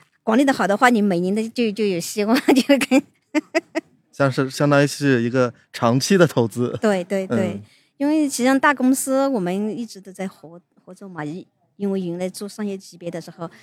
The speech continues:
Speaker 1: 但是我们的豆子不愁销，还好。这个，这是，一，一个是我们的产品，就是说随便拿去做都能达到就是精品级别的咖啡嘛，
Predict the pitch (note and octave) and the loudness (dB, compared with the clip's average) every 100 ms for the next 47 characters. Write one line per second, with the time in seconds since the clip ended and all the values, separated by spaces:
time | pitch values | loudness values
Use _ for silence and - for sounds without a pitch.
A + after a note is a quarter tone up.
0 | _ - A#3 A3 F#3 F3+ G3 F#3+ _ - | _ -6 -4 -2 -4 -6 -10 -12 _ -8
1 | G#3 - - _ _ - - G3+ - G#3 | -8 -10 -18 _ _ -12 -10 -10 -8 -10
2 | A3 _ _ _ _ - G#3 - - _ | -12 _ _ _ _ -8 -6 -8 -14 _
3 | _ G#3 G#3 G#3 G3+ G3+ F3+ _ _ _ | _ -6 -4 -4 -4 -8 -8 _ _ _
4 | A3 A#3 B3 A#3+ - B3+ G3+ G3+ A3 A3 | -4 0 2 4 4 4 0 0 0 -2
5 | - F#3 A3 G3 F3 F#3+ G3 G3+ G3+ - | -4 -2 -2 -4 -6 -8 -6 -6 -6 -10
6 | _ _ _ - F3 A#3 F#3 E3+ F3+ - | _ _ _ -8 -4 -4 -4 -6 -10 -8
7 | F#3+ D3+ F#3 F#3+ E3 F3 - F3 F3+ - | -6 -8 -8 -8 -6 -8 -12 -10 -12 -12
8 | _ _ _ _ _ F#3+ F3+ G3 G3 F3+ | _ _ _ _ _ -20 -12 -8 -6 -6
9 | D#3+ - - E3 E3 - F3+ F3+ F3 | -12 -16 -10 -10 -8 -12 -8 -6 -8